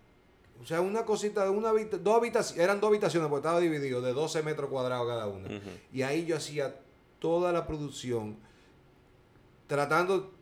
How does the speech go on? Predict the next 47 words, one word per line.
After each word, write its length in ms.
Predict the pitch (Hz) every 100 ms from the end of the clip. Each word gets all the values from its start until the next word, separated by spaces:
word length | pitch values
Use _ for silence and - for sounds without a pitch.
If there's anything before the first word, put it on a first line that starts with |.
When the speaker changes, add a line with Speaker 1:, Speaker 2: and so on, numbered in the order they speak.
| -
Speaker 1:
todo 120 | 160
el 120 | 190
tiempo 380 | 160 175 170 139
de 120 | 135
cumplir 440 | 131 135 139 160 151
con 200 | 135 139
esos 240 | 147 165
parámetros 640 | - 147 156 156 165 156 165
de 80 | 156
higiene, 520 | 123 147 147 143 123
que 80 | 127
es 60 | 156
lo 80 |
más 140 | 175 185
importante, 460 | 190 165 143 139
Speaker 2:
Sí. 60 | 117
Speaker 1:
porque 160 | 90 156
no 140 | 196
puede 140 | 214 214
salir 280 | 214 208 190
nada 400 | 180 165 143 135
y 160 | 127
que 220 | - 156
tenga 540 | 156 156 185 208 208 196
un 240 | 190 185
tema, 440 | 196 233 226 127 117
porque 180 | - 104
Speaker 2:
Ujú. 100 | 110
Speaker 1:
entonces 240 | 147 175
se 100 | 175
daña 360 | 175 185 180 165
todo 120 | 170
lo 40 |
que 60 | 151
Speaker 2:
Claro, 320 | 143 151 170
Speaker 1:
estamos 120 | 139
Speaker 2:
se 160 | 139 135
cae 220 | 151 139
el 80 | 131
proyecto. 420 | 120 98 92 160
Speaker 1:
Pero 360 | 180 202 208 175
hay 100 | 208
cosas 300 | 208 214 208
que 60 | 208
tú 100 | 208
tienes 260 | 214
que 60 | 220